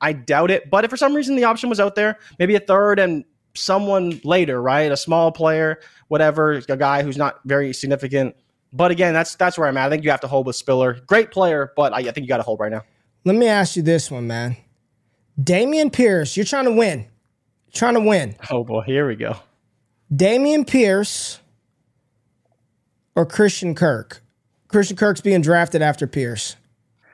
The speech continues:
Speaker 1: I think you gotta stick with Pierce. Um, that's tough, though, because it's, the difference is the position, right? Like,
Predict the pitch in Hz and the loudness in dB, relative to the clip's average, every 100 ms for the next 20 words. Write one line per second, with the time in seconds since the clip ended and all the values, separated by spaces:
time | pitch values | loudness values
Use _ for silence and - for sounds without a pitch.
0 | _ - _ _ - 262 349 320 269 254 | _ -20 _ _ -2 0 0 0 0 0
1 | 214 - 175 170 156 - - 139 147 165 | -2 -2 -2 0 -4 -6 -6 -2 -2 -2
2 | - - _ - 135 147 139 135 127 120 | -8 -14 _ -2 0 2 0 -2 -4 -6
3 | - - - 185 294 - 269 277 185 143 | -12 -20 -8 -2 -2 0 -2 0 2 2
4 | 143 202 196 180 170 170 170 196 185 262 | 2 -2 -2 -4 -8 -12 -4 0 0 -2
5 | 269 180 170 165 160 143 131 120 120 131 | -4 -4 -4 -2 0 0 -2 0 0 0
6 | 127 123 | 0 -2